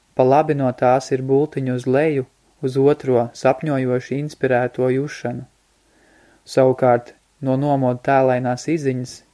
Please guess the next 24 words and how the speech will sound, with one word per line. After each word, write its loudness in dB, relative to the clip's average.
pa -6
kreisi 0
lejā 2
ir -6
bultiņa 2
uz -4
augšu, 0
no -2
guļoši 0
intuitīvās -2
gribas. -6
Tad 2
jūs 2
šo 2
lietu 2
vieglāk 2
apjēgsiet, -4
jo 0
tad 0
jūs 0
teiksiet, -2
pirmās 2
bultiņas 0
virzienā 0